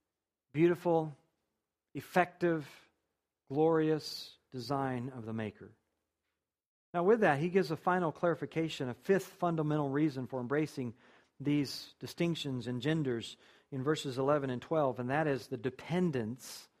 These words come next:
of the sexes. The dependence of the sexes. He's saying, in other words, that men and women stand in an interdependent relationship.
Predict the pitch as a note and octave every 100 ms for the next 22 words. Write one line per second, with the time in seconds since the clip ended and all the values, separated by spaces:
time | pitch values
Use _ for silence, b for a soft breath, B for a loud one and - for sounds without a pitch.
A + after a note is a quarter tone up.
0 | _ _ - C#3 A#2+ A#2+ E3 D3+ - C3
1 | E2 - - _ _ _ _ _ _ -
2 | B2+ B2+ D#3+ F3 D3+ B2+ A#2+ C3 A2+ B2
3 | - C#3 - F#2 - - _ _ _ _
4 | _ _ _ _ _ _ _ _ _ _
5 | _ _ _ _ - F#3 C4 C4+ A#3+ A3
6 | G#3+ G#3 F3 F3 F3+ A#3 A#3 G#3+ F#3+ D#3
7 | D#3 - - G#3 G3 C3 A#2 C#3 - _
8 | _ _ _ _ _ _ _ _ G#3 F3+
9 | E3+ - - A#3 B3+ - A3+ G#3+ G#3 G3+
10 | C#3+ E3 E3+ - G3+ F#3 D3 A#2 B2 -
11 | - _ _ _ _ _ - D3+ D3+ D3+
12 | - A#2 - G2